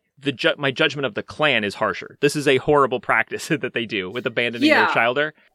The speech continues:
Speaker 2: Yeah, I'm thinking, I guess, more, I, my rating is coming from more a-, on a clan level. Like I said, I really enjoyed the Bruja on a clan level 'cause I thought they were fighting back against the other vampires, like, in a very active way,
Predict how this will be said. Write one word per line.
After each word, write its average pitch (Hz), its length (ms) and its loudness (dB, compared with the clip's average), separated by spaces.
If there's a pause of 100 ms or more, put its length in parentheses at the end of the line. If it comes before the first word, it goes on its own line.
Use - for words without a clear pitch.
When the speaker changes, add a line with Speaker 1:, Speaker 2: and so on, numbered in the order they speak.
(140)
Speaker 2:
Yeah, 220 320 2
I'm 262 180 2
thinking, 320 360 -8
I 233 100 -2
guess, 208 320 -4
more, 196 560 -4
I, 208 220 -2
my 208 180 2
rating 214 260 -2
is 202 140 -8
coming 196 300 -8
from 196 280 -6
more 170 500 -4 (380)
a-, 196 260 0
on 202 180 4
a 180 80 -4
clan 180 420 -2
level. 151 380 -2
Like 175 200 -2
I 196 80 0
said, 190 300 -4 (240)
I 196 100 2
really 214 360 0
enjoyed 196 440 -4
the 190 80 -8
Bruja 170 760 0
on 180 200 2
a 175 60 -6
clan 180 460 -2
level 175 300 -2
'cause 175 160 -10
I 175 60 -2
thought 175 220 -2
they 180 80 -8
were 170 120 -6
fighting 170 480 -4
back 160 280 0
against 160 640 -8 (440)
the 190 160 -2
other 196 240 2
vampires, 175 560 0
like, 175 140 -4
in 180 80 -4
a 160 40 -4
very 156 340 0
active 151 500 -2
way, 147 220 -6